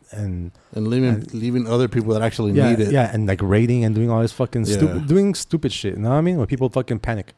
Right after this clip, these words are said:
Speaker 2: Right. You see, and this is why I think the government can't tell us about aliens, 'cause there's something like this that we could see people actually getting sick. You know what I mean?
Speaker 1: Ugh, man, don't, don't get me started on
Speaker 2: They
Speaker 1: aliens.
Speaker 2: actually, you can see them actually getting sick and they're panicking doing this shit. Imagine if they, they came out and like, "Look, check this out.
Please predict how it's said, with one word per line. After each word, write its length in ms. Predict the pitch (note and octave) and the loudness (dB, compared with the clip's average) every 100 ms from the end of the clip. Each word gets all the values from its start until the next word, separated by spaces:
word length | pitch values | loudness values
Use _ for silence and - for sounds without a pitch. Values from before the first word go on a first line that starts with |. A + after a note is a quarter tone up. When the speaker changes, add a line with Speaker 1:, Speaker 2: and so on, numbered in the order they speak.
| _ | _
Speaker 2:
Right. 220 | G#2 A2 - | -4 -4 -2
You 100 | E3+ | -4
see, 140 | D#3+ F3 | -2 0
and 100 | E3 | 0
this 160 | G3+ | 2
is 60 | G#3+ | 2
why 140 | E3+ | 2
I 40 | D#3+ | 2
think 180 | F3+ D#3 | 2 0
the 80 | B2 | 4
government 340 | C#3+ C#3 A2 | 2 2 0
can't 240 | D3 C#3 | -2 -2
tell 140 | C#3+ C3 | 0 0
us 80 | G#2+ | 0
about 180 | G2+ G2+ | -2 -2
aliens, 440 | A2+ F2+ F2 - _ _ _ | -2 -4 -10 -20 _ _ _
'cause 80 | A#2 | -2
there's 160 | B2 A#2+ | 0 2
something 240 | G3 F#3+ | 0 2
like 220 | C#3 G#2 | 0 0
this 260 | C#3+ C#3+ - | 0 0 0
that 160 | A2+ G2+ | -4 -4
we 160 | B2 | -4
could 180 | - G#2 | -6 -8
see 220 | - C#3 | -2 -2
people 260 | A2 B2+ A#2+ | 0 0 0
actually 200 | G#2+ A2 | -2 -6
getting 240 | G#2 F#2+ | -6 -6
sick. 400 | F2+ - C3+ A#2+ - _ | -6 -4 -2 -2 -6 _
You 80 | A#2 | -2
know 80 | A2 | 0
what 40 | G#2+ | 2
I 20 | |
mean? 160 | A2+ A#2 | 2 2
Speaker 1:
Ugh, 340 | - - - | 0 -4 -12
man, 140 | F#2 F#2 | -10 -4
don't, 160 | F#2+ | -4
don't 100 | F#2+ | -2
get 100 | G2 | -2
me 80 | F#2+ | -2
started 240 | - F#2+ F2+ | -2 -4 -2
on 60 | |
Speaker 2:
They 40 | E2+ | 2
Speaker 1:
aliens. 180 | D#3 F3 | 2 2
Speaker 2:
actually, 220 | F3 C#3+ D#3+ | 0 0 0
you 80 | E3 | 0
can 120 | C#3+ | 0
see 100 | F3 | 2
them 100 | D#3 | 2
actually 220 | D3 D3+ | 2 0
getting 240 | C#3 C3 A2 | 2 2 0
sick 240 | - D3 | -2 0
and 80 | A#2 | 2
they're 100 | A2+ | 0
panicking 500 | - C3 C3+ A#2+ A2+ | 2 2 2 2 2
doing 220 | A#2+ A#2 | 4 4
this 160 | A2+ C3 | 2 2
shit. 140 | A2+ | 2
Imagine 400 | G#2+ B2 D3 D3 | 2 2 4 2
if 120 | A#2+ | 2
they, 200 | C#3 A#2 | 0 -2
they 340 | A2+ B2 A2+ B2 | -2 -2 0 0
came 260 | - A2+ | 2 2
out 120 | A#2+ A2+ | 2 2
and 80 | |
like, 160 | A2 G#2+ | 2 2
"Look, 240 | C3+ - | 0 0
check 180 | - C3+ | -4 -2
this 160 | A#2+ A2 | 0 0
out. 220 | G#2 | 0